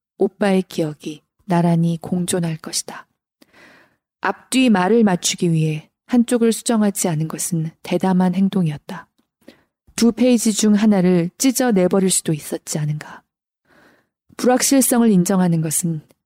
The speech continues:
약하고 무력하다는 것을 인정하는 셈이지만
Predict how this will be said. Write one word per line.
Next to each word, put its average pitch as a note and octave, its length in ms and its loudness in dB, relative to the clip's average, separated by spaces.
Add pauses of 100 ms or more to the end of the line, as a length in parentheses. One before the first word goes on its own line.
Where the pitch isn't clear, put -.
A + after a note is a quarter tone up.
(160)
약하고 F3+ 760 0
무력하다는 G3+ 680 0
것을 F3 380 -4
인정하는 E3+ 500 0
셈이지만 E3 600 -4